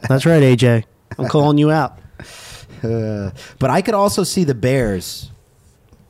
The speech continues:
Speaker 1: getting there. I could, I could see the Bears getting to the Super Bowl. Whether they win or not, once they get there against a Kansas City team, um,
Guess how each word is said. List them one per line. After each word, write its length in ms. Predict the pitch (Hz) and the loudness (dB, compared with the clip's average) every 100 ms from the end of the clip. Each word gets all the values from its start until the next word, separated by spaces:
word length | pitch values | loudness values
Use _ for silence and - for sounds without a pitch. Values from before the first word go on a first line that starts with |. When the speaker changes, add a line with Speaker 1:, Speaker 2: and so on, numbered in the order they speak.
| _ | _
Speaker 1:
getting 300 | - 123 113 | -4 -2 -2
there. 260 | 95 78 - - | -4 -6 -8 -6
I 100 | 127 | -4
could, 240 | 143 127 - | -4 -6 -4
I 100 | 139 | -4
could 160 | 151 | -4
see 140 | - 180 | -4 -2
the 100 | 147 | -2
Bears 400 | 131 131 127 101 | 0 0 0 -2
getting 300 | 123 117 110 | -2 -2 -2
to 100 | 107 | -4
the 80 | |
Super 280 | 95 107 90 | -4 -4 -6
Bowl. 300 | 82 85 73 _ _ _ - - - | -8 -10 -12 _ _ _ -20 -20 -6
Whether 260 | 110 131 147 | -2 0 2
they 140 | 151 | 0
win 200 | 143 143 | 0 0
or 60 | 139 | 0
not, 260 | 135 127 | 0 -2
once 180 | 127 120 | -2 -2
they 120 | 127 | -2
get 240 | 117 117 - | -2 -2 -2
there 320 | 107 101 101 | -2 -2 -4
against 640 | 104 98 107 101 - - - | -6 -4 -4 -6 -12 -14 -14
a 80 | 101 | -10
Kansas 360 | 123 117 107 | -4 -4 -4
City 280 | - 117 107 | -4 -4 -4
team, 440 | 101 113 104 98 90 _ - - - _ - | -4 -6 -6 -6 -10 _ -20 -20 -20 _ -6
um, 580 | 98 95 92 92 92 | -4 -2 -2 -2 -6